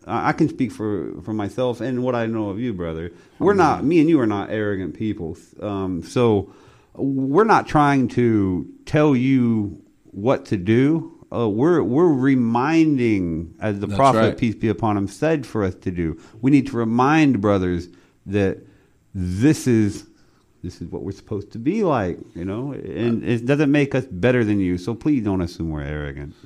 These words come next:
Speaker 2: That's right. That's right. And then, you know, the, the word that he said, we're better than them when, when we were talking about, you know, people bling blinging and stuff like that. He was talking about Tawheed.
Speaker 1: Tawheed, the oneness of
Speaker 2: Tawheed,
Speaker 1: Allah.
Speaker 2: the oneness of Allah subhanahu wa ta'ala. We, we were able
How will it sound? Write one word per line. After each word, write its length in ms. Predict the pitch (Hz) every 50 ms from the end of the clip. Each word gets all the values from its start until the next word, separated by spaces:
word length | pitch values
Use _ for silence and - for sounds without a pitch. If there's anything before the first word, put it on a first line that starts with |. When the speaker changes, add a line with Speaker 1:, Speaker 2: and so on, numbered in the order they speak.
| - -
Speaker 2:
That's 260 | - 110 117 - -
right. 240 | 139 127 107 85 80
That's 240 | 101 113 110 - 127
right. 200 | 117 107 98 95
And 120 | 113 123
then, 280 | 139 143 143 139 - -
you 140 | 123 147 143
know, 120 | 135 127
the, 200 | 120 127 123 107
the 120 | 110 127 131
word 200 | 135 139 135 131
that 100 | 123 127
he 80 | 127
said, 260 | 123 - 139 131 123
we're 80 | 117 113
better 280 | 101 101 127 131 131 120
than 180 | 120 117 113
them 220 | 110 113 113 110 110
when, 240 | 107 104 104 110
when 280 | - 107 113 113 110 110
we 40 | 117 117
were 120 | 110 104
talking 220 | - 123 117 113
about, 240 | 107 107 104 101 -
you 60 | 104
know, 140 | 107 101 92
people 320 | - - 117 110 104 101 92
bling 280 | 95 107 110 104 98
blinging 280 | 101 117 120 117 110 101
and 100 | 101 98
stuff 160 | 104 104 95
like 140 | 101 95 85
that. 280 | 107 123 117 - -
He 300 | - - - - _ -
was 120 | 127 123 -
talking 120 | 123 117
about 220 | 110 107 101 - -
Tawheed. 720 | 120 101 95 92 - - 135 139 131 104 87 - - -
Speaker 1:
Tawheed, 480 | 131 110 92 90 92 90 82 80 76
the 100 | 80 90
oneness 380 | 92 101 107 104 101 98 107 107
of 160 | 104 101 87
Speaker 2:
Tawheed, 240 | 87 87 - 120 85
Speaker 1:
Allah. 80 | 80
Speaker 2:
the 60 | 78 107
oneness 260 | 123 123 120 113 104
of 60 | 107
Allah 200 | 104 107 110 113 110
subhanahu 80 | 107
wa 100 | 113 110
ta'ala. 120 | 107 101 107
We, 140 | 113 110 110
we 220 | - - 117 117
were 120 | 113 - -
able 480 | 127 143 143 120 117 113 110 101 -